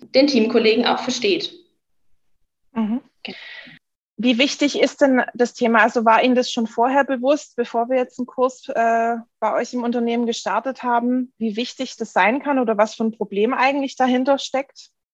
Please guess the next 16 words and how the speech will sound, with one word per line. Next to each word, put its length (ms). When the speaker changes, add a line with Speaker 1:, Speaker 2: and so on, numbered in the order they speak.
Speaker 1:
Auf 140
jeden 320
Fall. 260
Also 300
es 120
hat 200
sich 200
immer 240
wieder 280
als 340
Hürde, 320
sag 240
ich 160
mal, 200
einfach 360
gezeigt, 720